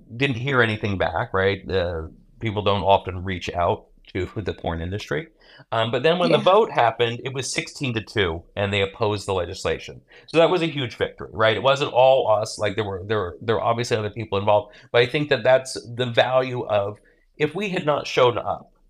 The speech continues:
Speaker 1: if we had not made those cases, right? If, and, and, and by we, I mean us as the, the industry and us as sort of opponents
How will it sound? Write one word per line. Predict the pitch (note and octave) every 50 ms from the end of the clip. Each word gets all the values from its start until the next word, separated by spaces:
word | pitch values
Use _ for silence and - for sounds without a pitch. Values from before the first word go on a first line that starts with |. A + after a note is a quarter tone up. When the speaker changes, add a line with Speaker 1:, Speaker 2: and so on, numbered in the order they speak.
| _
Speaker 1:
if | C3 B2 A#2+
we | D3 D#3 E3+ D#3
had | D#3 D#3 C#3+ C3
not | A#2 A#2+ B2+ B2+ B2 - A#2+
made | B2 A#2+ A#2 A#2+ A#2+ A2+ A2
those | A2 G#2+ A2 -
cases, | - - B2 A#2 A2+ A2 - - A#2+ - - - G2+
right? | A2 G#2+ G#2+
If, | G#2 G#2+ - _ -
and, | G#2+ G2+ D#2+
and, | F#2 A2 A2 G2
and | G2 G#2+
by | G2+ G#2+ G#2
we, | G#2+ A#2 A#2 A#2 A2+
I | A2 G#2+
mean | G#2+ G#2+ G#2+ G#2 G#2 - _ _ _ _ _ -
us | A2 A2+ A2+ -
as | A2 G#2 A2 G#2+ G2+ -
the, | - G2+ G2+ G2 F#2 A2
the | G#2+ G#2 G#2 G2
industry | B2+ C3+ C3 B2 A#2+ - - B2 A2 A2 G#2
and | G2 G2
us | G2 G2+ G2+ - F#2
as | F#2 -
sort | A2+ F#2+
of | F2+ F#2+
opponents | F2+ - - A2 A2 A2 G#2+ G2+ G2+ - - - _